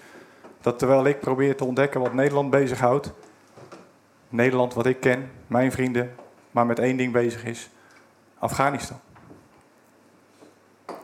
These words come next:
De ironie is ook dat, hoe bekrompen ik visite ook op dat moment zie en hoe een hekel ik ook eigenlijk aan ze heb,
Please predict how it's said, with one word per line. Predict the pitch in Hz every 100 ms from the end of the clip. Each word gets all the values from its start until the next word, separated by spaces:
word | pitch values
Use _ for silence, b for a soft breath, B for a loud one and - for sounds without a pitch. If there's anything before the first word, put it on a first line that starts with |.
| - -
De | 123
ironie | 131 143 147 160
is | 151
ook | 156 156 - B B B B -
dat, | 135 135 - - - _ _ - -
hoe | 131 131
bekrompen | - 156 160 156 147
ik | 147
visite | 139 147 160
ook | 135 135
op | 131 127
dat | 135
moment | 135 135 127
zie | - 147
en |
hoe | 131 135
een | 131
hekel | 147 151
ik | 135
ook | 131 131
eigenlijk | 135 120 127
aan | 127 120
ze |
heb, | 120 135 -